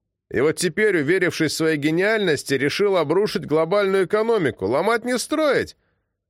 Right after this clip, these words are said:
Он еще устроит Америке конкурс красоты.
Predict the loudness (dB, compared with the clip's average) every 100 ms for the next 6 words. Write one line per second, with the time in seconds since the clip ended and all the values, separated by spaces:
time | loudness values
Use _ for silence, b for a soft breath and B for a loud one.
0 | _ _ _ -2 -2 2 0 0 0 2
1 | 2 2 2 0 0 0 0 2 0 0
2 | -2 0 0 0 0 -2